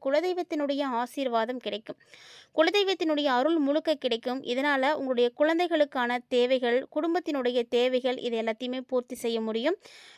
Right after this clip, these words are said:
வெளிநாட்டுக்கு போய் வேலை பார்க்கணும் அப்படின்னு நினைக்கக்கூடிய தனுசு ராசி என்பர்களுக்கு வெளிநாட்டு வேலைக்கான யோகமும் இருக்கு. So, கண்டிப்பா அதையும் நீங்க வந்து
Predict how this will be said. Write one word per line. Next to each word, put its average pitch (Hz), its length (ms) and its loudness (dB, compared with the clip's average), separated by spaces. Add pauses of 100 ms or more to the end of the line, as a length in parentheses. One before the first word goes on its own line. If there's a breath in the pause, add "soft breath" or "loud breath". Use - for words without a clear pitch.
வெளிநாட்டுக்கு 330 640 6
போய் 320 320 4
வேலை 285 260 8
பார்க்கணும் 277 540 2
அப்படின்னு 254 240 0
நினைக்கக்கூடிய 254 540 0
தனுசு 233 280 -4
ராசி 240 320 0
என்பர்களுக்கு 233 460 -2
வெளிநாட்டு 254 480 0
வேலைக்கான 226 480 -2
யோகமும் 220 460 -2
இருக்கு. 220 400 0
So, 233 140 -2
கண்டிப்பா 226 420 0
அதையும் 226 320 2
நீங்க 226 180 -2
வந்து 226 200 -2